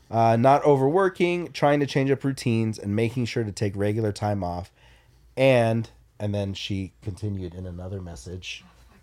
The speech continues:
<laughs> Yes, I got to her. "And unfocused away from work and regular time away from work-related activities."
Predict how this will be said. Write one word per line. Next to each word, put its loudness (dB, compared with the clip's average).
<laughs> 2
Yes, 2
I -6
got 0
to 6
her. 6
"And 6
unfocused 8
away 10
from 6
work 6
and 6
regular 8
time 8
away 8
from 4
work-related 6
activities." 2